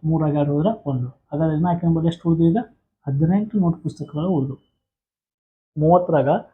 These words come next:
ಹನ್ನೆರಡು ನೋಟ್ ಪುಸ್ತಕಗಳನ್ನು ಪ್ರಜ್ವಲಗೆ ನೀಡಿದಾಳ. ಪ್ರಜ್ವಲಗೆ ಹನ್ನೆರಡು ಪುಸ್ತಕಗಳನ್ನ ನೀಡಿದ್ಲಪ್ಪ ಅಂದ್ರ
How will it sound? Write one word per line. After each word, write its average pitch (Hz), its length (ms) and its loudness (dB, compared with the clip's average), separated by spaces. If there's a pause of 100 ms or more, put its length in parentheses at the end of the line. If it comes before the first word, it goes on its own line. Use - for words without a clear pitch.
(380)
ಹನ್ನೆರಡು 175 340 6
ನೋಟ್ 170 240 0
ಪುಸ್ತಕಗಳನ್ನು 165 600 -2
ಪ್ರಜ್ವಲಗೆ 170 500 2
ನೀಡಿದಾಳ. 135 340 -2 (1080)
ಪ್ರಜ್ವಲಗೆ 180 460 4
ಹನ್ನೆರಡು 190 300 -2
ಪುಸ್ತಕಗಳನ್ನ 170 540 -2
ನೀಡಿದ್ಲಪ್ಪ 147 420 -4
ಅಂದ್ರ 127 240 -4